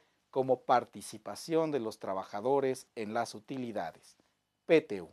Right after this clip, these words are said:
Restados estos dos componentes, finalmente llegamos a la utilidad neta. A esta utilidad neta nosotros la someteremos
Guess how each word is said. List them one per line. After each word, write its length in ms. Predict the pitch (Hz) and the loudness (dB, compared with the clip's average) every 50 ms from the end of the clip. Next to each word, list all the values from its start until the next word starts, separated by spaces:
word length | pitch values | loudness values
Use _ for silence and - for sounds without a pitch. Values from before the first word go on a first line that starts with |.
| _ _ _ _ _ _ - - - - - - - - - - - - - - - | _ _ _ _ _ _ -20 -16 -14 -14 -14 -14 -16 -20 -20 -20 -20 -20 -14 -2 4
Restados 840 | 151 160 156 - - - 226 220 220 196 151 151 147 - - - - | 6 6 6 6 8 10 12 12 12 12 10 8 8 6 0 -8 -4
estos 360 | 170 160 - - - 139 113 | -4 -4 -2 0 0 0 4
dos 220 | - 156 117 - - | 6 6 6 6 6
componentes, 840 | - 170 170 - 196 196 196 196 180 170 151 - 143 147 143 - - _ _ _ _ _ _ _ _ - | 2 -2 0 2 2 2 4 2 0 0 0 0 0 0 0 -2 -12 _ _ _ _ _ _ _ _ -14
finalmente 600 | - 127 143 160 175 170 156 156 156 - 143 123 | -4 4 8 8 8 8 6 2 0 0 -2 -2
llegamos 680 | 120 113 104 135 139 151 156 156 160 165 156 - - _ _ _ _ _ _ _ _ _ | -2 0 2 6 6 6 6 6 2 -2 -2 -4 -10 _ _ _ _ _ _ _ _ _
a 180 | - 135 143 143 | 4 6 6 8
la 280 | 139 135 131 131 - _ | 8 8 6 4 4 _
utilidad 840 | - 120 113 - - 110 95 98 95 90 120 120 123 120 120 - - _ _ _ _ | -6 -8 -6 -6 -8 -10 -8 -8 -6 -2 2 4 6 6 4 2 -2 _ _ _ _
neta. 720 | - 95 98 98 104 101 87 - - - - - - _ _ _ _ _ _ _ _ _ _ _ _ _ _ _ _ _ _ _ _ _ _ _ _ _ _ _ _ _ _ _ _ _ _ _ _ - | -14 -10 -6 -2 -2 0 -2 -2 -4 -8 -12 -12 -14 _ _ _ _ _ _ _ _ _ _ _ _ _ _ _ _ _ _ _ _ _ _ _ _ _ _ _ _ _ _ _ _ _ _ _ _ 10
A 180 | 143 156 175 | 12 12 12
esta 220 | 233 226 233 - 214 | 12 10 6 4 0
utilidad 500 | - - 156 143 139 143 160 170 - 202 | 0 0 -2 0 6 8 8 8 6 6
neta 540 | 170 170 165 - - 143 151 165 - _ _ _ _ _ _ _ _ _ _ _ | 2 2 2 4 4 6 6 4 2 _ _ _ _ _ _ _ _ _ _ _
nosotros 460 | 131 135 127 - 175 185 180 202 185 165 | -6 -4 2 4 4 6 6 6 6 8
la 100 | 151 127 | 6 6
someteremos 960 | - - 127 139 165 175 - 135 131 135 135 131 120 110 107 110 - - | 6 4 -2 -2 -2 0 0 2 4 4 4 4 2 -2 -8 -10 -12 -16